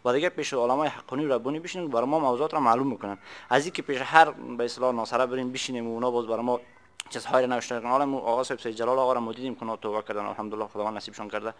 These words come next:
اونا را که وقتی که انسان ظاهراً می‌بینه، در اون گذشته هم اگر ما می‌دیدیم، می‌گفتیم از این که دیگه عالم و شیخ کلان دیگه نیست،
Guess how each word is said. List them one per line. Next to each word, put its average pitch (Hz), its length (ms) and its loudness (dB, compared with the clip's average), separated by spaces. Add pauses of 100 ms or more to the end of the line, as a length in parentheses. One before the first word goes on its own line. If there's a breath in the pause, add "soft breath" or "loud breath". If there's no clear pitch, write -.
(440 loud breath)
اونا 139 200 4
را 156 100 4
که 143 120 0
وقتی 123 200 -2
که 120 60 -6
انسان 147 200 -2
ظاهراً 143 320 0
می‌بینه، 160 380 -2
در 117 160 -2
اون 117 80 -4
گذشته 113 300 -2
هم 139 80 0
اگر 123 120 0
ما 143 160 0
می‌دیدیم، 151 220 -2
می‌گفتیم 117 260 -4
از 123 120 0
این 143 80 -12
که 156 140 0
دیگه 117 160 0
عالم 127 320 2
و 120 40 -4
شیخ - 280 -4
کلان 123 240 2
دیگه 117 180 0
نیست، 139 340 -2